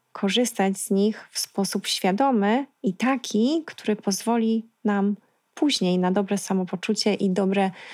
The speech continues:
wspomnienia związane z danym zakupem. Na dzisiaj to już wszystko. Dziękujemy Wam serdecznie.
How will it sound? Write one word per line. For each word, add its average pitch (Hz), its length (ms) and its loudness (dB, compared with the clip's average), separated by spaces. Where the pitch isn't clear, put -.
wspomnienia 190 800 2
związane 185 720 0
z 185 100 -6
danym 175 360 0
zakupem. 170 680 -4
Na 185 120 2
dzisiaj 180 300 0
to 180 100 -2
już 165 160 -2
wszystko. - 640 -4
Dziękujemy 175 720 0
Wam 165 200 -2
serdecznie. 185 680 -4